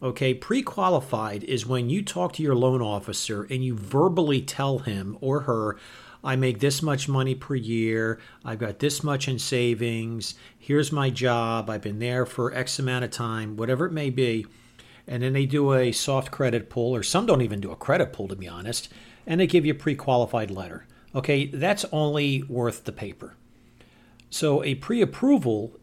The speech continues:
is when you send me documentation. I see a W two, federal taxes, a driver's license, and I see pay stubs for thirty days, and I see, um, bank statements for two months, and I validate this stuff.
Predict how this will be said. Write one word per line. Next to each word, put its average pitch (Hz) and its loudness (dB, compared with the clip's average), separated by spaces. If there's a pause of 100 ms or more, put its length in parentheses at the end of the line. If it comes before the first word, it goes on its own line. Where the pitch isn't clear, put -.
is 117 -4
when 127 2
you 180 0
send 147 0
me 120 0
documentation. 107 -2 (460)
I 123 0
see 143 2
a 117 4
W 123 2
two, 147 0
federal 127 0
taxes, 151 -2
a - -10
driver's 120 0
license, 104 -6 (480)
and 123 -6
I 113 0
see 113 -2
pay 147 2
stubs 170 -2
for 165 0
thirty 160 0
days, 160 0
and 117 -6
I 120 -2
see, 120 -2 (520)
um, 104 -8 (600)
bank 156 2
statements 107 -4
for 110 -4
two 131 -2
months, 101 -6 (280)
and 113 -4
I 120 0
validate 117 2
this 90 -6
stuff. - -8